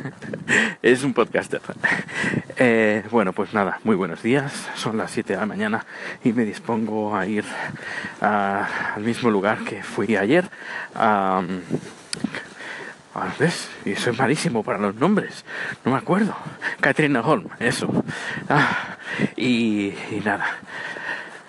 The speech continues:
Voy a, a pa-, a, a, a, a pagar, no. Me-, mejor dicho, parar el,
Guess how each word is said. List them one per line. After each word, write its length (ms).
Voy 240
a, 180
a 760
pa-, 300
a, 260
a, 200
a, 120
a 80
pagar, 440
no. 260
Me-, 160
mejor 360
dicho, 280
parar 580
el, 840